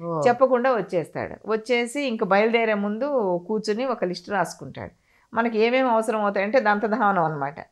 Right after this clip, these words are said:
Speaker 2: పళ్ళు తోముకోవటం దగ్గర నుంచి
Speaker 1: <laughs>
Speaker 2: మనం నిద్రపోయేదాకా మనకి ఏం వస్తువులు అవసరం అవుతాయి.
Speaker 1: మ్మ్.
Speaker 2: So పళ్ళు తోముకోవాలంటే అప్పట్లో ఈ పేస్ట్లు, బ్రష్లు లేవు కదా.
Speaker 1: అవునండి.
Speaker 2: అవేవో కచ్చికలు అంటారు, తాటాకువి, అవి, అవన్నీ ఒక బంచ్ పెట్టుకుంటాడు.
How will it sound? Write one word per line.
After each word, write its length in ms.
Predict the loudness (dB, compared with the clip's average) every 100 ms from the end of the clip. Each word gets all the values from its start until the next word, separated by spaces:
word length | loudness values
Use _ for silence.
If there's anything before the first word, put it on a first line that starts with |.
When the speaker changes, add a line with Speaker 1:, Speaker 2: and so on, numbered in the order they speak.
| 0
Speaker 2:
పళ్ళు 180 | 2 4
తోముకోవటం 520 | 4 2 4 2 4
దగ్గర 220 | 2 2
నుంచి 560 | 2 2 -2 -2 -2 -2 -10
Speaker 1:
<laughs> 160 | -14 -6
Speaker 2:
మనం 320 | -2 0 0
నిద్రపోయేదాకా 720 | -2 0 0 4 4 4 0 -2
మనకి 280 | -4 0
ఏం 180 | 0 0
వస్తువులు 320 | -4 -2 -2
అవసరం 320 | -2 0 -2 -4
అవుతాయి. 400 | -8 -12 -12 -4
Speaker 1:
మ్మ్. 320 | -2 -2 -4
Speaker 2:
So 120 | -4
పళ్ళు 260 | 2 4 4
తోముకోవాలంటే 680 | 2 0 0 2 2 2 0
అప్పట్లో 400 | 2 2 2 0
ఈ 140 | 0
పేస్ట్లు, 500 | 0 0 0 -2 -2
బ్రష్లు 400 | -2 0 0 0
లేవు 300 | 2 4 2
కదా. 240 | 4 4 6
Speaker 1:
అవునండి. 460 | 6 6 2 -4 -2
Speaker 2:
అవేవో 340 | 2 4 2
కచ్చికలు 460 | 2 0 0 2 2
అంటారు, 300 | 4 6 4
తాటాకువి, 880 | 6 4 6 4 2 0 -2 0 2
అవి, 380 | 2 0 -4 0
అవన్నీ 360 | 2 4 2 0
ఒక 180 | 0 2 2 0 -4 -12 _ _ -6
బంచ్ 320 | 0 0 0
పెట్టుకుంటాడు. 680 | -2 -2 -6 -6 -4 -2 -4